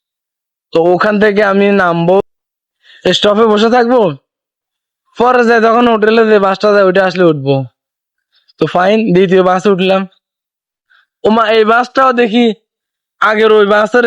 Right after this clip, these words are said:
স্টপের পাশের স্টপে এসে বলতেছে, "আর যাবো না।" মানে আবারও ভুল বাসে উঠলাম, মানে আরেক জায়গায়। এখন দুই ভুল বাসে, দুই দুইবার ভুল বাসে উঠে এখন আমি রোদের ভিতরে হাঁটতেছি,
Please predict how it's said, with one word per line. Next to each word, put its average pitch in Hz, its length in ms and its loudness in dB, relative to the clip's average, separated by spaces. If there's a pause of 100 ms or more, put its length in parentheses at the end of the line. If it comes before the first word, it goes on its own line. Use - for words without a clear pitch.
স্টপের 226 420 0
পাশের 202 400 -2
স্টপে 214 380 0
এসে 208 200 0
বলতেছে, 202 400 0
"আর 190 100 0
যাবো 151 280 -2
না।" 127 120 -4 (1080)
মানে 196 160 0 (280)
আবারও 269 400 0
ভুল 226 280 2
বাসে 208 260 0
উঠলাম, 156 400 0
মানে 175 180 0
আরেক 185 300 0
জায়গায়। 160 420 0 (1120)
এখন 190 280 0 (100)
দুই 220 200 2
ভুল 226 280 2
বাসে, 240 300 0
দুই 226 220 -2
দুইবার 208 380 2
ভুল 208 220 0
বাসে 226 280 0
উঠে 226 340 0 (920)
এখন 180 260 0
আমি 208 160 2
রোদের 196 320 2
ভিতরে 185 300 0
হাঁটতেছি, 202 580 -2